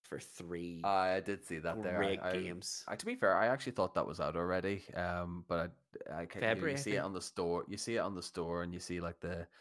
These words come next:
Speaker 2: PlayStation Plus ex-, like, discounts you get on it and stuff as well. So I was just under the impression that it was already released, so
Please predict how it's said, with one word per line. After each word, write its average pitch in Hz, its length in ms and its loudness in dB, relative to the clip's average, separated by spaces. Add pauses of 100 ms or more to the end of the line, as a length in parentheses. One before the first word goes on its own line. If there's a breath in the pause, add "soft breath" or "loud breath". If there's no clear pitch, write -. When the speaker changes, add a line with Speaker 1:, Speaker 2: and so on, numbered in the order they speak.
(380 loud breath)
Speaker 2:
PlayStation 87 440 -2
Plus - 400 -2 (200)
ex-, - 240 -8 (120)
like, 85 180 -4
discounts 85 500 -4
you 87 60 -8
get 85 220 0
on 87 160 0
it - 80 -4
and 87 100 -8
stuff 87 220 -6
as 87 80 -10
well. 92 120 -4
So 110 100 -2
I 117 100 4
was 135 100 0
just - 160 -8
under 87 160 -2
the 87 60 -4
impression 90 420 -4
that 87 100 -6
it 82 100 -6
was - 120 -10
already 87 380 -4
released, 90 520 -10
so 90 280 -6